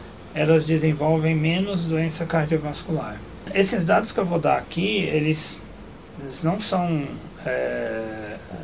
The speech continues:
dados abstratos, eles são dados já confirmados em medicina baseada em evidência.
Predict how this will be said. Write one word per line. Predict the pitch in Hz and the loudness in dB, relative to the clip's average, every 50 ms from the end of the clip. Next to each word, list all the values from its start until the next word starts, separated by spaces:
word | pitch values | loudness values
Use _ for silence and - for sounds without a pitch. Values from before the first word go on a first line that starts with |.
| 156 - - 151 147 - - | -10 -8 -6 -6 -6 -4 0
dados | 135 139 135 127 120 120 120 117 113 120 | 2 2 2 2 0 -4 -8 -8 -6 -6
abstratos, | 120 117 113 107 - - - 127 131 147 160 165 160 156 - 131 123 | -6 -6 -6 -8 -10 -6 -4 -2 0 2 2 0 -2 -2 -8 -6 -4
eles | 143 147 139 139 | -4 -4 -4 -4
são | - - 156 147 | -4 -4 -4 2
dados | 147 156 156 160 156 156 151 | 4 4 4 6 4 2 2
já | 151 156 151 | 4 2 2
confirmados | 151 - 160 156 - - 156 - - 139 131 143 170 175 160 151 143 | 2 2 0 0 2 -2 -4 -4 -4 -6 -4 -2 -2 -2 -2 -2 -2
em | 151 147 | -2 -4
medicina | 139 139 139 131 - - - 147 147 143 | -2 -4 -6 -6 -6 -6 -6 -4 -4 -4
baseada | 131 135 139 127 123 127 123 - 139 | -4 -4 -6 -4 -4 -6 -6 -6 -6
em | 135 131 | -8 -8
evidência. | 123 - 117 113 110 110 117 120 135 147 - - 180 165 | -8 -10 -12 -12 -12 -12 -12 -12 -12 -12 -10 -8 -8 -8